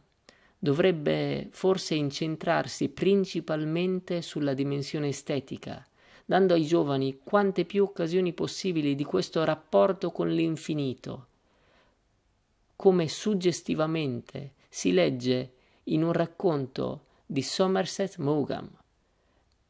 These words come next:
in una nostra traduzione dall'inglese, dove un personaggio si rivolge all'interlocutore dicendogli: "La bellezza,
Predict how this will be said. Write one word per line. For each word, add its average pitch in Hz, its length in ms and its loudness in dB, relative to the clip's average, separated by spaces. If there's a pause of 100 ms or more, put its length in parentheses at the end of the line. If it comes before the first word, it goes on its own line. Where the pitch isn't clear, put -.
(240)
in 151 140 0
una 170 200 2
nostra 156 580 2
traduzione 147 680 2
dall'inglese, 139 880 0 (300)
dove 160 720 2 (240)
un 170 180 0
personaggio 147 1000 0 (760)
si 151 800 0
rivolge 170 540 6
all'interlocutore 156 1000 0
dicendogli: 135 800 0 (440)
"La 131 180 4
bellezza, 131 720 0